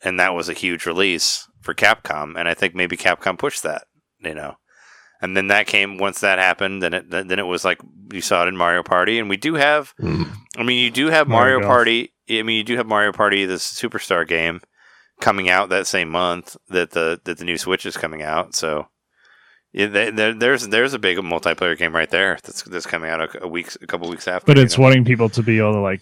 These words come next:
Speaker 3: be at a party and, like, have their Switch and tabletop mode, and maybe have, like, doing s-, basically lan,
Speaker 2: Yeah.
Speaker 3: lan style thing.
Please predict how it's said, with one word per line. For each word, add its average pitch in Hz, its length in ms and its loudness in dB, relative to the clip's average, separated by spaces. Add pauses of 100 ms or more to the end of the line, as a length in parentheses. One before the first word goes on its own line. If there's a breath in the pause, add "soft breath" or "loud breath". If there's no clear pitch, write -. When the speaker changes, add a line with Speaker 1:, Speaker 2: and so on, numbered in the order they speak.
Speaker 3:
be 117 140 -4
at 95 60 -6
a 98 60 -12
party 95 460 -12
and, 85 120 -16
like, 78 200 -18
have 101 260 -18
their 90 340 -18 (140)
Switch - 340 -8
and 135 80 -8
tabletop 127 480 -6
mode, 110 380 -10
and 95 80 -14
maybe 101 200 -14
have, 95 200 -18
like, 95 180 -20 (960)
doing 117 220 0
s-, - 180 -8
basically 165 480 4
lan, 110 500 -2 (580)
Speaker 2:
Yeah. - 160 0
Speaker 3:
lan 101 320 -4
style 95 340 -12
thing. - 240 -20